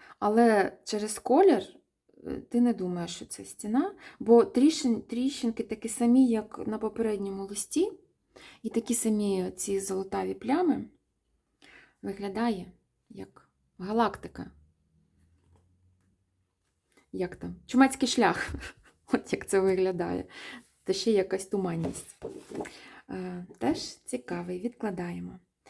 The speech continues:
Я про це вже казала. Типовий для Мінтаю лист, мозаїка з рослинних композицій. Ну, і про ці я не знаю, чи вдасться їх повирізати, чи ні. Бо, як на мене, дуже багато ось цих от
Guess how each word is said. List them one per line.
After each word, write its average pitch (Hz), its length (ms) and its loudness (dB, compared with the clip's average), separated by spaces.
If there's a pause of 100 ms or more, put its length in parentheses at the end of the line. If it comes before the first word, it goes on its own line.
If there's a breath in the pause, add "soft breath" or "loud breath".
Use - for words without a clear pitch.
(180 loud breath)
Я 233 120 8
про 208 160 0
це 190 140 -4
вже 180 180 -8
казала. 294 500 4
Типовий 214 540 4
для 180 140 -4
Мінтаю 180 640 -4
лист, 294 540 2
мозаїка 220 760 -2
з 208 460 0
рослинних 208 880 0
композицій. 185 840 -8 (420 loud breath)
Ну, 277 360 6
і 220 80 -2
про 233 180 -2
ці 294 180 2
я 254 120 6
не 208 140 -2
знаю, 175 320 -8
чи 190 140 -12
вдасться 233 400 -2
їх 202 200 -6
повирізати, 190 640 -4
чи - 200 -8
ні. 277 360 2 (520 loud breath)
Бо, 208 100 4
як 226 200 6
на 226 80 8
мене, 269 220 10
дуже 202 280 0
багато 196 480 -2
ось 185 160 -6
цих 196 300 -2
от 180 100 -2